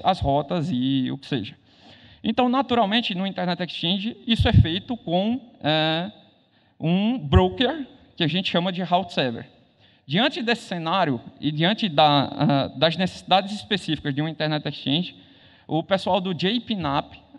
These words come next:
em parceria com o N T T Labs, iniciou um projeto pra fazer um desenvolvimento de uma implementação de B G P em software,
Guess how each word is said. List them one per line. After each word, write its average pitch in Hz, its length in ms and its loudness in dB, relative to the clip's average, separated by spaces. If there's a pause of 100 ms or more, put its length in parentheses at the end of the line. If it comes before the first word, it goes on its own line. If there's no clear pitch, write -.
(120)
em 170 140 -2
parceria 180 440 -2
com 170 180 -6
o 175 40 0
N 196 140 -2
T 196 120 -4
T 175 200 -4
Labs, 143 440 0 (320)
iniciou 185 360 -2
um 220 80 0
projeto 160 640 -4 (100)
pra 190 100 2
fazer 185 220 0
um 196 80 -2
desenvolvimento 185 720 -4
de 180 100 -2
uma 196 100 -2
implementação 202 600 -2
de 208 80 -4
B 208 160 -2
G 208 100 -4
P - 140 2
em 165 120 0
software, - 500 6